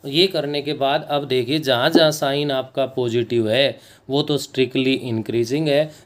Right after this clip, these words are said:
जहाँ नेगेटिव है वो स्ट्रिक्टली डिक्रीजिंग है। तो क्या लिख दोगे यहाँ से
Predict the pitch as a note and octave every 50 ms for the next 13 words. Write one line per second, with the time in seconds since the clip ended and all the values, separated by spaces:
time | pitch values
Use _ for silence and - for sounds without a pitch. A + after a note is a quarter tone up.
0 | _ - A2 A#2 A#2+ C#3+ D#3+ D#3 C#3+ C#3 C3 C#3 C3+ C3+ C3+ C3 B2 A#2+ A#2+ B2+
1 | C#3 C#3 C3 C3 B2+ - - - B2 A#2 G#2+ B2 B2+ D3 F3+ A3 C4+ C4+ - -
2 | _ C3+ B2+ B2 - - A2+ A2+ G#2+ G2 G#2 A2 G#2 F#2 G#2 G#2 G2 - _ _
3 | _ _ - - A2+ - B2+ B2 B2+ B2 C3 A#2+ C3 B2+ C3+ C3+ C#3 C3+ B2+ A#2+
4 | A2+ A2+ - - D3 D#3+ G3+